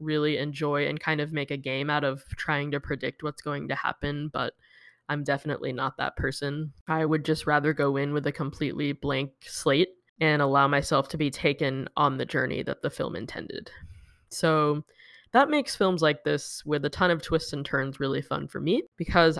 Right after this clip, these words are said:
I'm not anticipating what's going to happen next. I'm just experiencing it as it happens.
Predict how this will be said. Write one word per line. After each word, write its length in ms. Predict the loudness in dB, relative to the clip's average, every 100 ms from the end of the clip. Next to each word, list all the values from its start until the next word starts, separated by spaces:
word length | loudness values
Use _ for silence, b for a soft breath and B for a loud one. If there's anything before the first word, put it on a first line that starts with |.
| 6
I'm 260 | 6 6
not 280 | 6 4 4
anticipating 760 | -2 -2 -4 -2 -2 -2 -2 -2
what's 220 | -4 -2
going 260 | -6 -6 -6
to 80 |
happen 320 | -6 -6 -8 -8
next. 420 | -8 -8 -16 -10
I'm 160 | -6 -4
just 240 | -4 -6
experiencing 840 | -8 -6 0 2 4 0 -2 -4 -2
it 180 | -4 -6
as 200 | -8 -8
it 80 | -12
happens. 440 | -14 -16 -20 -20